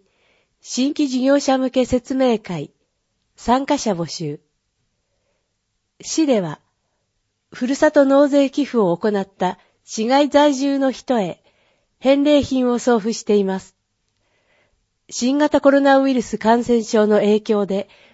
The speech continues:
巣ごもりによる需要が増加し、コロナ前と比べると利用率が大きく上昇している状況です。新規事業者向け説明会を実施しますので、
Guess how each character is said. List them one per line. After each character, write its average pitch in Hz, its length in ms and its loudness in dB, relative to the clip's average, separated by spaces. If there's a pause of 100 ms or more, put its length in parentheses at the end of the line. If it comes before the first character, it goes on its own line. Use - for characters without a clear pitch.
(140)
巣 - 220 -2
ご 302 160 4
も 302 120 4
り 226 140 2
に 180 160 -2
よ 175 140 2
る 196 100 2
需 185 220 -2
要 233 160 2
が 233 180 2
増 208 220 0
加 202 120 -6
し、 - 280 -10 (800)
コ 214 80 4
ロ 269 140 6
ナ 302 100 2
前 302 220 2
と 214 120 -2
比 196 140 -4 (140)
べ 202 100 2
る 190 100 -2
と 180 280 -6
利 185 200 -4
用 302 200 2
率 226 260 -6
が 160 220 -2
大 294 160 4
き - 140 -16
く 180 120 -2
上 208 220 0
昇 214 220 -4
し - 120 -12
て 190 120 -6
い 185 80 -4
る 180 120 -4
状 185 200 0
況 175 260 -4
で 160 160 -10
す。 - 160 -20 (1400)
新 262 220 -2
規 285 200 0
事 220 120 -4
業 269 180 2
者 262 180 -2
向 254 100 0
け 247 140 0
説 240 280 -4
明 277 200 2
会 190 280 0
を 170 100 -2
実 185 160 -6
施 - 180 -6
し 220 140 -6
ま 214 100 0
す - 140 -10
の 156 100 -6
で、 143 180 -12